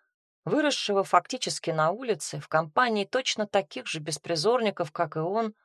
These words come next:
незнакомых ни с родительской любовью, ни с домашним теплом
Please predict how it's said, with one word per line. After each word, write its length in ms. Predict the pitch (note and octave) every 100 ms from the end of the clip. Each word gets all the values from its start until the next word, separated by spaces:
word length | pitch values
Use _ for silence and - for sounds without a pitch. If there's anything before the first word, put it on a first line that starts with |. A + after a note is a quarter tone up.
| _ _ _ _ _ _
незнакомых 760 | E3 G#3 B3 - E4 A3 - -
ни 100 | D#3+
с 100 | -
родительской 600 | F3 G#3+ F#3 D3+ - D#3+
любовью, 680 | D#3 D3 G#3+ A#3+ F#3 F#3 D3+ _
ни 140 | E3
с 60 | G3
домашним 580 | E3 F3 F3 - D#3+ D3
теплом 600 | - D3+ E3 G#3+ G#3+